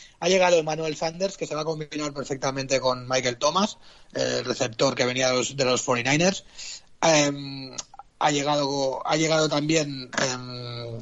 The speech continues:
en, en ataque, en ataque T Y Montgomery, que hay que ver si hace roster o no, pero es un arma interesante porque puede alinearse como receptor, puede alinearse en backfield. Entonces ahí, tras Alvin Kamara y Latavius Murray, Montgomery puede dar,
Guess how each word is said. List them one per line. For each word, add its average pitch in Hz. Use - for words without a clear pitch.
en, 131
en 135
ataque, 165
en 151
ataque 160
T 160
Y 156
Montgomery, 220
que 208
hay 151
que 147
ver 143
si -
hace 139
roster 135
o 127
no, 214
pero 139
es 139
un 170
arma 165
interesante 175
porque 147
puede 160
alinearse 151
como 143
receptor, 143
puede 160
alinearse 147
en 131
backfield. 180
Entonces 156
ahí, 160
tras 139
Alvin 160
Kamara 160
y -
Latavius 151
Murray, 175
Montgomery 156
puede 151
dar, 143